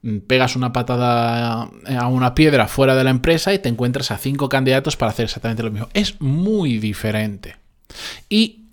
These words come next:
llegas a tener esa sensación de que eres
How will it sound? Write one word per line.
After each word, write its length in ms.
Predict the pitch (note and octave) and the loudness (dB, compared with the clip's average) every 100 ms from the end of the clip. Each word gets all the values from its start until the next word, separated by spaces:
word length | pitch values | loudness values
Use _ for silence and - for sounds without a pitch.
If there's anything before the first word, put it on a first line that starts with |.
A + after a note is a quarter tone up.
| _ _ _ - | _ _ _ -4
llegas 340 | C3+ G3+ G3+ | 0 2 2
a 100 | F3+ | 0
tener 280 | D#3 D#3 E3+ | 2 2 2
esa 200 | D#3+ D3+ | 2 2
sensación 720 | - C#3+ C3 C3+ - D#3+ F#3 | 0 0 2 0 2 0 2
de 140 | D#3+ | 0
que 140 | - C3 | 4 6
eres 340 | D3+ D#3+ - | 6 4 -2